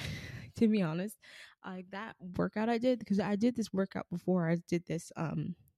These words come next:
this, um, podcast, that wiped me out. That's how good it was. So I have my sparkling water over here, which is amazing. Every time I finish an exercise, I'm craving something cold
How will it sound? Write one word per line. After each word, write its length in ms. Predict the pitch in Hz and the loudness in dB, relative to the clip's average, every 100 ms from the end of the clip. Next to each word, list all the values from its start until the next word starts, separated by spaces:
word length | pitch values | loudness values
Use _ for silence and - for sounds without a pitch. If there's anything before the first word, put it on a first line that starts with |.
| - | -4
this, 260 | 160 165 - | -4 -4 -2
um, 300 | 160 156 151 - | 0 0 -2 0
podcast, 520 | 185 185 170 - - - - _ - | 2 2 0 -6 -8 -16 -20 _ -6
that 200 | 180 190 | -2 -2
wiped 320 | - 165 160 | 0 0 0
me 140 | 165 147 | -2 -2
out. 220 | 147 - | -4 -4
That's 220 | 160 165 | -2 -2
how 100 | 175 | -2
good 180 | 160 151 | 0 0
it 120 | - | -2
was. 260 | - 50 - _ _ _ _ _ | -8 -10 -12 _ _ _ _ _
So 280 | - 175 160 | -2 2 2
I 60 | 165 | 0
have 220 | 165 165 | -2 -2
my 140 | 214 | -2
sparkling 520 | 247 233 226 254 254 | -6 -8 -4 0 2
water 240 | 208 165 165 | 4 2 2
over 140 | 170 | 0
here, 280 | 165 151 156 220 - _ - | 0 2 0 -2 -10 _ -2
which 180 | 165 | 0
is 140 | 160 - | 0 -2
amazing. 480 | 170 151 151 156 - | 2 4 4 2 2
Every 180 | 165 175 | 2 2
time 220 | - 165 | 4 2
I 80 | 160 | 2
finish 300 | - 160 165 | 2 2 2
an 80 | 151 | 0
exercise, 600 | 165 170 175 180 175 170 | 0 0 0 2 2 2
I'm 240 | 170 175 | 4 4
craving 460 | 170 - 170 165 156 | 2 0 2 2 0
something 400 | - 160 - 147 | -2 -4 -2 -6
cold 420 | - 180 202 208 | -2 0 2 0